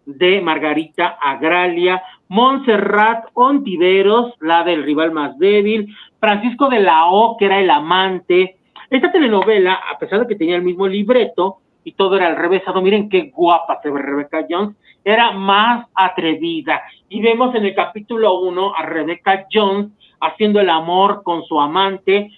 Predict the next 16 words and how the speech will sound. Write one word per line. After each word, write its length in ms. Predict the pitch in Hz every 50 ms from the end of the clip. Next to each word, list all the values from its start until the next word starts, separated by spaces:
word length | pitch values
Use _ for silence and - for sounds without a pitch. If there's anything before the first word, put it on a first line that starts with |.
| _ _ _ _
que 180 | - 180 180 185
ella 240 | 185 185 190 185
se 80 | - 170
llamaba 300 | 151 147 156 165 175 180
Isabel, 720 | 170 - - - 156 143 139 135 185 185 185 196 208 208 208 - - _ _ _
y 400 | 202 202 220 240 254 262 233 -
se 120 | - 190 180
le 100 | 170 170
ven 180 | 170 180 185
las 200 | 190 175 165 -
nalgas 520 | 165 175 190 196 214 226 220 196 185 185 -
a 80 | 170
Francisco 420 | - 156 147 147 147 _ _ 180 165
de 100 | 156 147
la 180 | 143 139 151
O, 300 | 202 285 311 311 311 -